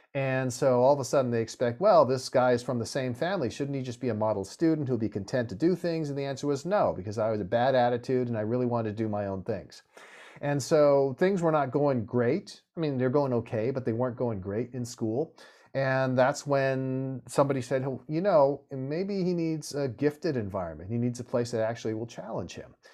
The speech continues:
And we found out about the Merman School. I went up there and I took the I Q test. And that's the way you got into the Merman School. They administered an I Q test.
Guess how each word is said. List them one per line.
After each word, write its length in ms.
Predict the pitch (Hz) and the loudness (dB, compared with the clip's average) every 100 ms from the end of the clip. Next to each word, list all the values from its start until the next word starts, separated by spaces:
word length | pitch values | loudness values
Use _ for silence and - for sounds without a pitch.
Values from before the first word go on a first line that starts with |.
| - - - | -20 -20 -10
And 220 | 135 135 139 | -4 -2 0
we 80 | |
found 320 | 139 151 165 170 | 2 4 6 6
out 160 | 156 | 6
about 240 | 143 135 135 | 6 2 2
the 80 | |
Merman 300 | 117 113 120 | -2 -2 -4
School. 340 | 123 - 110 110 | -8 -4 0 2
I 80 | 107 | 2
went 240 | 117 135 | 0 0
up 180 | 135 - | -2 0
there 400 | 120 120 120 117 | 2 4 4 0
and 320 | 110 107 107 | -4 -2 -2
I 60 | 107 | -2
took 240 | 160 - | -2 -2
the 160 | 131 120 | 0 2
I 100 | 117 | 0
Q 280 | - 117 | 0 -2
test. 560 | 117 107 110 - - - - | 0 0 0 -2 -12 -16 -8
And 300 | 117 110 110 | -4 0 2
that's 240 | 120 117 - | 0 0 -6
the 80 | |
way 260 | 104 120 117 | 0 4 4
you 120 | 110 | 2
got 220 | 117 113 | 2 2
into 180 | 117 117 | 2 -2
the 100 | 107 | -4
Merman 260 | 101 95 98 | -4 -6 -8
School. 300 | - 101 110 | -8 -4 0
They 140 | 104 | 0
administered 520 | 101 120 127 123 113 | 0 -2 -4 -4 -4
an 60 | 107 | -4
I 100 | 101 | -6
Q 200 | - 120 | -4 -6
test. 420 | 120 90 120 - | -4 -6 -6 -10